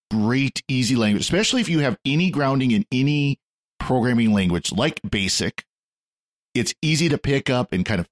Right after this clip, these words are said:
figure out what it's doing. You know, you, you, you learn the,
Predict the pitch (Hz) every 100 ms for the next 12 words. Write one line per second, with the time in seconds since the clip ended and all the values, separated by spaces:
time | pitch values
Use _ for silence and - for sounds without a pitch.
0 | - 123 135 127 120 117 95 - 98 160
1 | - _ _ _ _ 92 85 87 87 101
2 | 113 107 104 92 101 117 104 123 147 143